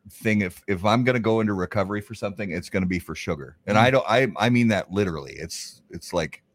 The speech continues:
Speaker 1: I, but there are some things when they're too sweet, I can't stand 'em. And
Speaker 2: Yeah.
Speaker 1: iced tea is one of those things.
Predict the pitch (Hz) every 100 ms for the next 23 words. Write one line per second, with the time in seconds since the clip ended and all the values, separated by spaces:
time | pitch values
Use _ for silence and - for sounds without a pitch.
0 | _ _ 87 82 76 _ _ _ - 117
1 | - _ _ _ _ _ _ _ - 113
2 | 110 - 131 135 135 131 123 113 104 98
3 | - 117 - 113 120 95 87 95 82 -
4 | 80 76 73 _ - 131 160 92 98 -
5 | - 98 87 85 85 78 - - - -